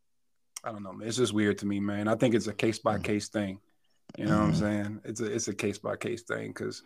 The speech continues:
Speaker 1: on one hand, like you said, we shouldn't, well, we take a Ja, for example. I wouldn't call Ja corny at all.
Speaker 2: Mm-mm.
Speaker 1: Um,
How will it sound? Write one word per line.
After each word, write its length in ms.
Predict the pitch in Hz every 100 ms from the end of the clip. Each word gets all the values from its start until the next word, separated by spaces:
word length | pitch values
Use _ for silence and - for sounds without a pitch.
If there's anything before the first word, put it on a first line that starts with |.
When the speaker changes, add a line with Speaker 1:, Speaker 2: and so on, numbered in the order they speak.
| - - - _ - -
Speaker 1:
on 300 | 120 113 123
one 180 | 147
hand, 240 | 127 120 117
like 160 | 113
you 80 | 117
said, 160 | 107 120
we 140 | 113
shouldn't, 560 | 120 160 143 120 117 113 _ _ _ _ _ -
well, 100 | 117
we 80 | 127
take 220 | - 107
a 60 | 107
Ja, 360 | 101 120 98
for 200 | - 113
example. 420 | 101 101 110 101 101
I 80 |
wouldn't 300 | 120 139 107
call 220 | - 110 101
Ja 220 | 107 101
corny 380 | - 104 104 117 - _ _ _ -
at 180 | 101 101
all. 440 | 127 113 95 104 _ _ _ -
Speaker 2:
Mm-mm. 180 | 151 -
Speaker 1:
Um, 640 | 107 104 98 95 92